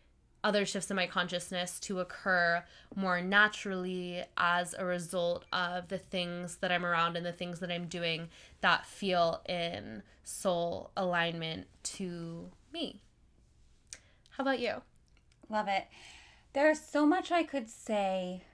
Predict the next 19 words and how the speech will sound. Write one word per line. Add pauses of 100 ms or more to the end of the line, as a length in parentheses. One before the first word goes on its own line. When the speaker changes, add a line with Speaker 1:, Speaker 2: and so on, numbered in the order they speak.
(880)
Speaker 2:
to
be
honest.
First
of
all,
I
feel
like
I'm
literally
in
between
worlds
right
now
because (720)
I
did